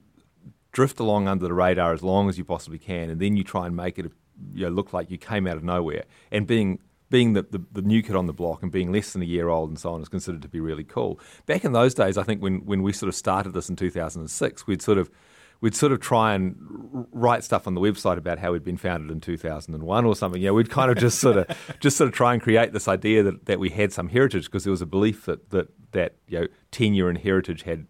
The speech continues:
had real value, which, which it doesn't necessarily. Um, and I think that the, the, yeah, the, the, the, the big thing we learned was that actually when you're, um, when you're a small bunch of people kind of working it out as you go along,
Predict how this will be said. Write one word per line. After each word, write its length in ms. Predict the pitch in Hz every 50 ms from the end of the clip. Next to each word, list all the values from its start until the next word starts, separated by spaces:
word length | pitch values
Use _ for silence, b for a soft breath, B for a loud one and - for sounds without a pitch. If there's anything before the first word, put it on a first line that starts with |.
| _ -
had 160 | 85 87 82 82
real 200 | 85 85 82 78
value, 360 | 87 107 107 107 98 87 82
which, 300 | 82 98 - - - b b b b b b b
which 240 | b 120 113 - - -
it 80 | 131 117
doesn't 280 | 139 139 143 135 123
necessarily. 720 | 110 104 - - 98 - - - 151 139 87 78 - - - _
Um, 280 | - 92 95 95 92 - b b b b b b
and 100 | 117 120
I 20 |
think 180 | 123 - 190 175
that 120 | 160 123
the, 260 | 107 123 113 104 92 -
the, 240 | - 113 104 95 - b b b b b b b b b b b
yeah, 140 | 135 120
the, 100 | 110 117
the, 140 | - 127 117 95 - -
the, 140 | - 113 98 - - _
the 80 | 139
big 260 | 101 - 160 165 156
thing 200 | 147 - 120 104
we 180 | 98 104 117 120
learned 320 | 113 104 92 87 85 85
was 240 | 95 95 92 85 -
that 260 | 95 92 87 - _ -
actually 360 | 107 113 107 - - 104 95
when 220 | 87 98 117 131
you're, 200 | 139 139 127 110
um, 320 | 101 90 82 80 78 - - _ _ _ _ _ _ _ _ - _
when 140 | - 123 127
you're 120 | 131 117
a 40 | 101
small 300 | - - - 120 117 113
bunch 320 | 98 104 98 98 95 - -
of 100 | 90 -
people 420 | - 98 98 - - 139 - -
kind 200 | - - 87 82
of 60 | 80
working 280 | 82 95 98 92 - 90
it 60 | 85
out 160 | 85 87 90
as 80 | 85 76
you 80 | 85
go 160 | - 90 85 80
along, 400 | 78 - - 107 - - 180